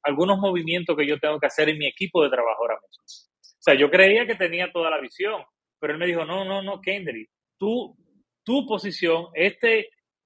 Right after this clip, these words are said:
modelo, esta ya no te funciona, tú necesitas". Entonces, el mentor, como tú decías al inicio, te ayuda a mirar más allá, te amplía tu, tu campo de visión, porque nuestra visión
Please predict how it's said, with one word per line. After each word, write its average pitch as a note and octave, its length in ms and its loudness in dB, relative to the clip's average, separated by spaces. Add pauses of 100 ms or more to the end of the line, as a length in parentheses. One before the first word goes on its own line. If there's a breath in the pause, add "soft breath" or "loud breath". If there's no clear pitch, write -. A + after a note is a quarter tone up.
(140)
modelo, E3 600 4
esta F3+ 920 -2 (880)
ya D#3+ 200 0
no F#3+ 140 -4
te E3+ 100 -4
funciona, C3 540 -4
tú D#3 100 -4
necesitas". D#3 440 -4
Entonces, C#3+ 240 -4
el D#3 60 -6
mentor, E3 420 2
como D3+ 160 2
tú D#3+ 100 2
decías F3 300 4
al E3 100 0
inicio, C#3 340 -6
te C3 100 0
ayuda C#3+ 280 2
a D3+ 40 0
mirar C3+ 540 2 (440)
más C3 280 4
allá, B2 280 4
te - 120 2
amplía E3+ 680 2
tu, C#3+ 380 -2
tu C3+ 320 -2
campo D#3 420 4
de D3+ 80 4
visión, C3+ 540 -4
porque F#3 300 0
nuestra F3+ 280 0
visión E3 460 0